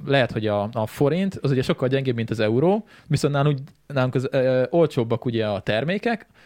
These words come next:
akkor mégsem akkora a különbség a kettő valuta között, mert ugye hiába van kevesebb pénzünk, de kevesebbet költünk ugye mondjuk élelmiszerekre is például. Tehát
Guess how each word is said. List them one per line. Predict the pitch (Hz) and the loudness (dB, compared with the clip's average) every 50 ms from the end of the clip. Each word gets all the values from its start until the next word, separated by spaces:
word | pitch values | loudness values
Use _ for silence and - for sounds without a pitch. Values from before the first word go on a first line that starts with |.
| - _ | -6 _
akkor | 147 143 - 165 151 | -4 0 2 0 2
mégsem | 160 175 151 135 - 139 | 4 2 2 2 2 0
akkora | 131 123 - - - 135 120 | 0 -2 -2 -2 0 0 2
a | 120 120 | 0 0
különbség | - 139 120 117 110 - - 120 117 | 0 0 0 -2 -2 -2 -2 0 0
a | 117 | 0
kettő | - - 117 - _ - 117 113 | 0 -2 -4 -4 _ -2 -2 0
valuta | 110 110 107 104 - 117 | 0 0 0 -2 -2 -2
között, | - 143 139 151 147 - | 0 0 0 0 0 0
mert | 143 139 135 - | 0 0 0 2
ugye | 147 139 151 | 2 2 4
hiába | 160 160 139 120 113 113 113 | 4 4 4 4 4 4 2
van | 117 120 | 0 0
kevesebb | 117 - 131 135 131 143 127 | 2 2 2 2 2 0 0
pénzünk, | - 147 143 139 135 143 143 135 | 0 0 0 2 2 0 2 2
de | 139 139 139 - - - - - _ | 2 2 2 0 -6 -20 -20 -6 _
kevesebbet | - 143 123 117 - 127 127 127 123 - | 2 2 2 2 0 0 0 0 -2 0
költünk | - 135 120 113 - 135 123 - | 0 -2 0 0 -2 -4 -2 -2
ugye | 123 127 | -2 -2
mondjuk | 123 123 120 117 | -2 -2 -2 -2
élelmiszerekre | - - - 107 - 110 - - - 101 107 - - - | -4 -4 -4 -4 -4 -6 -4 -4 -4 -4 -4 -4 -4 -4
is | 120 113 - | -4 -4 -4
például. | - - - 58 60 120 123 139 165 170 - - - - - | -4 -4 -2 -2 -2 0 0 0 0 -2 -4 -10 -20 -10 -4
Tehát | - 123 | -2 0